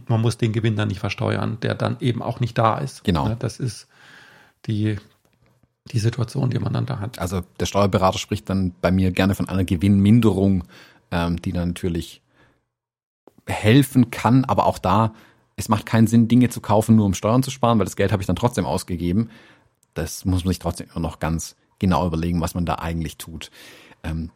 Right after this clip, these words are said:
Speaker 1: Mhm.
Speaker 2: der nächste Punkt ist auch, dass Kameras oder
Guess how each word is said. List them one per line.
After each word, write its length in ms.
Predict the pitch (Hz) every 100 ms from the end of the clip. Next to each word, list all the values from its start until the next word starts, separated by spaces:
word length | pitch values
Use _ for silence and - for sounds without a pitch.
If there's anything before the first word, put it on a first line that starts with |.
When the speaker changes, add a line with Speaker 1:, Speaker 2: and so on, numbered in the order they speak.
| -
Speaker 1:
Mhm. 160 | 107
Speaker 2:
der 100 | 104
nächste 340 | 95 117 - 135
Punkt 280 | - 120 110
ist 180 | -
auch, 440 | - 101 151 - - _ _ -
dass 220 | - - _
Kameras 680 | - 113 135 123 117 110 -
oder 300 | 87 80 78